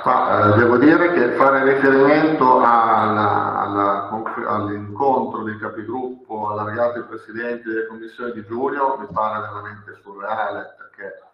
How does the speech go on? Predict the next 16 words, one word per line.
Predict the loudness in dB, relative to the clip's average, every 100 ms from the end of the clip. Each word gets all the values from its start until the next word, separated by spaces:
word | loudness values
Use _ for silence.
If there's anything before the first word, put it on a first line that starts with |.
| _
faccio | -20 -18 -14
notare | -4 0 2 0 -4
che | -8 -10 -12
quell'incontro, | -14 -14 -8 -4 -2 -4 -6 -8 -8 -14 _ _
eh, | -12 -8 -6 -8 -10 -14 -12
tra | -6
l'altro | -4 -4 -6 -8 -10
aveva | -10 -10 -10 -10 -10
una | -14 -20
tematica | -14 -8 -8 -10 -14 -16 -16
che | -18
poi | -10 -8 -8
fu | -10 -12
allargata | -12 -12 -6 -4 -4 -6 -12 -14
più | -18 -18 -20 _ _
relativa | -20 -20 -20 -14 -10 -8 -10 -12 _